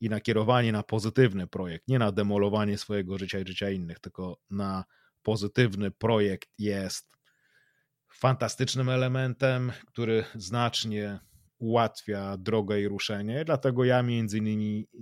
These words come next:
mówiłem, że w momencie, w którym ktoś ma problem, z cudzysłów, z motywacją, jest w dupie życiowo, e, to jednym z najlepszych elementów, jaki może zrobić, to po prostu się potężnie wkurwić na siebie i na innych i nakierować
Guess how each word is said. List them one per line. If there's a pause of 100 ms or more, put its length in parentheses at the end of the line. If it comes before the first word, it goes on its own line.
(300)
mówiłem,
że
w
momencie,
w
którym
ktoś
ma (420)
problem,
z
cudzysłów,
z
motywacją, (640)
jest
w
dupie (420)
życiowo, (560)
e,
to
jednym
z
najlepszych
elementów, (240)
jaki
może
zrobić,
to
po
prostu
się
potężnie
wkurwić
na
siebie
i
na
innych
i
nakierować